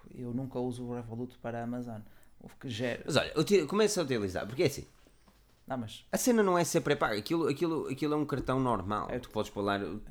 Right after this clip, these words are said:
Speaker 1: É o três D
Speaker 2: teu
Speaker 1: Secure.
Speaker 2: dinheiro.
Speaker 1: É o três D Secure. Pá, eu sei que uso o MBWay para efeitos de Amazon, ah, nesse caso. Pronto, tipo, cria um cartão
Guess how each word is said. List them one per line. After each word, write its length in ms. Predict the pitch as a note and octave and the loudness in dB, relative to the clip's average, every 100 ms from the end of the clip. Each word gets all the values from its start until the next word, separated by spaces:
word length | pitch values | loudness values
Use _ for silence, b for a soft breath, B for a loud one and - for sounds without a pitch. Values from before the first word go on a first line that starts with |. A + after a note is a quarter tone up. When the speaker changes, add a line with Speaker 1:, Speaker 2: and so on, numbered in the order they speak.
| A#2+ | -12
Speaker 1:
É 40 | |
o 20 | A2+ | -10
três 220 | A#2 A2+ | -6 -2
D 40 | C3 | 2
Speaker 2:
teu 80 | |
Speaker 1:
Secure. 200 | C3+ A#2+ | 2 2
Speaker 2:
dinheiro. 380 | A2+ F#2 - - - - - | 0 -2 -6 -10 -14 -18 -16
Speaker 1:
É 80 | - | -14
o 40 | A#2 | -12
três 260 | A2+ A2 | -10 -10
D 80 | A2 | -10
Secure. 420 | A2+ A2+ A#2+ A#2+ - B B B | -14 -14 -12 -12 -12 B B B
Pá, 120 | D#3 | 0
eu 60 | |
sei 140 | D3+ F#3 | 2 -2
que 140 | - | 0
uso 200 | E3 C#3+ | -2 0
o 40 | D3+ | 0
MBWay 360 | D3 D3 A#2+ | 2 0 -2
para 160 | A#2 A#2 | -4 -6
efeitos 380 | A2+ A#2 A#2 A#2 | -6 -6 -6 -6
de 100 | A2 | -6
Amazon, 420 | G#2 A2 G#2 G2+ - b b b | -6 -6 -6 -8 -10 b b b
ah, 380 | A2+ A2 G#2+ G#2+ - - | -6 -4 -6 -8 -12 -14
nesse 300 | A#2 A2+ - | -12 -12 -14
caso. 240 | A2+ - - - - - - - - - - - - - - | -16 -16 -20 -20 -18 -18 -20 -20 -20 -18 -16 -16 -16 -16 -12
Pronto, 240 | G#2+ - - | -12 -12 -12
tipo, 200 | A#2+ - | -12 -12
cria 180 | - B2 | -8 -6
um 40 | A#2 | -4
cartão 340 | A#2 C#3+ | -6 -8